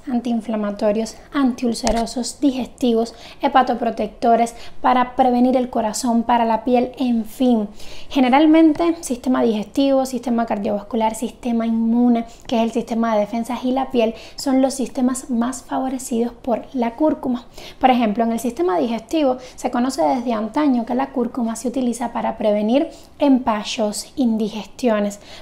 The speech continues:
para aliviar síntomas de sensación de plenitud gástrica, o sea, llenura, flatulencias, gases intestinales. También hay estudios que hablan de, en moderadas cantidades, su poder para reparar el tejido dañado a nivel de la mucosa gastrointestinal.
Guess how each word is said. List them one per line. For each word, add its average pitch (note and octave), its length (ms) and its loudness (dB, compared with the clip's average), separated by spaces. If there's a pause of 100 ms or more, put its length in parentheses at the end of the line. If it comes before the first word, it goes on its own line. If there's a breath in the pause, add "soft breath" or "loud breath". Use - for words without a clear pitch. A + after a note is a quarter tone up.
para A#3+ 160 4
aliviar A3+ 340 4
síntomas A#3 600 0
de A#3 240 2 (200 loud breath)
sensación A#3+ 480 0
de A#3 100 4
plenitud A3 500 2
gástrica, A#3+ 360 0
o G#3+ 40 0
sea, G#3+ 220 0
llenura, A#3 640 4
flatulencias, A3 1120 0
gases A3 300 -2
intestinales. A3 840 -2 (320 loud breath)
También C4+ 440 4
hay C4+ 140 2
estudios A#3+ 520 -2
que - 180 -6
hablan A#3 440 0
de, B3 200 0 (220 loud breath)
en A#3 160 2
moderadas G3+ 540 4
cantidades, C4 680 2 (180 loud breath)
su C#4 180 0
poder B3 300 2
para C4+ 200 -4
reparar A3+ 400 0
el C4+ 140 2
tejido A#3+ 360 0
dañado A#3 440 2
a A3 60 2
nivel G#3 280 0
de A#3 100 0
la G#3+ 100 -4
mucosa G#3+ 460 -4
gastrointestinal. A3 1000 -6